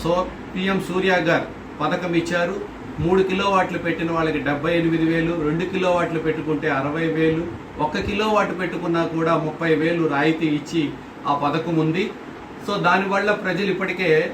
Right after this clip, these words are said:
సంగం మండలంలో ముప్పై రెండు సర్వీసులు దాదాపు వంద కిలోవాట్ల మేరకి సోలార్ పలకలు పెట్టాము. అవి చాలా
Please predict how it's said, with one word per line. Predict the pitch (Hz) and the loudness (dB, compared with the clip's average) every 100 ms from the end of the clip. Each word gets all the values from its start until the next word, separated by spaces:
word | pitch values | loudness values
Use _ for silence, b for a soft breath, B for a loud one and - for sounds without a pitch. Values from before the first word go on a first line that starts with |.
| - | -4
సంగం | 160 165 190 | -2 0 0
మండలంలో | 180 170 170 170 165 151 156 160 - - | 0 0 0 0 0 2 0 -2 -10 -4
ముప్పై | 156 156 185 180 | -2 2 2 2
రెండు | 170 156 | 2 2
సర్వీసులు | 160 160 185 190 190 165 | 0 0 2 2 2 0
దాదాపు | 156 156 165 170 160 | 2 4 4 2 0
వంద | 147 160 | 0 0
కిలోవాట్ల | 160 160 170 180 175 151 160 | 0 -2 0 0 0 0 -2
మేరకి | 143 147 147 156 156 139 147 | -2 -2 -2 -2 -2 -2 -2
సోలార్ | 147 156 120 | 0 0 0
పలకలు | 143 139 139 | -2 -2 -6
పెట్టాము. | 139 135 156 156 196 220 - - - | -6 -6 -2 -2 -2 -6 -10 -14 -4
అవి | 147 165 160 151 - - - - 165 | 2 4 4 2 -6 -10 -14 -4 0
చాలా | 156 | 2